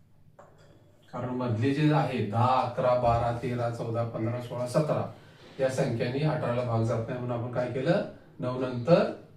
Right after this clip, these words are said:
डायरेक्ट अठरा घेतलं. तर हे काय झाले, हे बाराचे विभाजक झाले आणि हे अठराचे विभाजक झाले. आता यामध्ये आपल्याला काय शोधायचं आहे किंवा काय बघायचं आहे,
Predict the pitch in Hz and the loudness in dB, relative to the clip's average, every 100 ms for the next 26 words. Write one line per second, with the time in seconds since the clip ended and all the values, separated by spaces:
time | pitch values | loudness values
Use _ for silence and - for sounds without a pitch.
0 | - 117 110 107 - 165 160 143 113 107 | -10 -4 0 0 0 -2 0 0 0 -2
1 | 101 - - - - - - - 147 156 | -6 -12 -18 -20 -20 -20 -12 -2 2 6
2 | 175 175 170 160 202 - - - - - | 8 8 8 6 4 2 -4 -18 -20 -20
3 | - - 160 147 131 143 151 165 165 160 | -14 -2 2 6 6 4 4 6 8 6
4 | 160 170 160 156 175 220 - - - - | 4 4 6 6 6 2 -2 -10 -20 -20
5 | - 135 135 151 143 135 127 143 147 147 | -14 -8 -4 -2 -2 -4 -2 -2 0 0
6 | 131 120 113 110 113 110 - - - - | 0 0 0 0 0 -2 -4 -14 -20 -20
7 | - - - 175 170 170 190 208 202 175 | -20 -20 -12 -2 4 6 8 6 4 4
8 | 208 - - - - 156 170 175 196 190 | 2 -2 -12 -14 -2 4 6 6 6 6
9 | 170 160 151 156 - 143 - - - - | 6 6 6 4 4 2 0 -2 -12 -12
10 | - 151 151 170 160 151 160 151 - 139 | -2 2 6 6 8 8 8 6 6 4